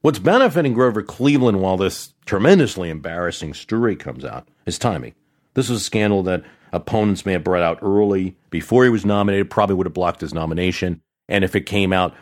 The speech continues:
a week before the election, it would have sunk him. But it comes out in July. Very early for nineteenth century elections were usually were September, October affairs. And, uh, he's even writing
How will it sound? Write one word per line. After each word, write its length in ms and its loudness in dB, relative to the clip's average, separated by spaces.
a 60 2
week 180 2
before 300 0
the 80 -2
election, 420 -2
it 60 -8
would 120 -4
have 80 -8
sunk 340 -8
him. 180 -18
But 100 4
it 100 0
comes 280 -2
out 200 2
in 120 -6
July. 420 -10
Very 220 6
early 200 4
for 120 -4
nineteenth 300 -4
century 320 -6
elections 600 -8
were 220 -6
usually 340 0
were 200 -2
September, 540 -4
October 480 -4
affairs. 680 -6
And, 400 0
uh, 280 2
he's 260 -2
even 180 2
writing 600 2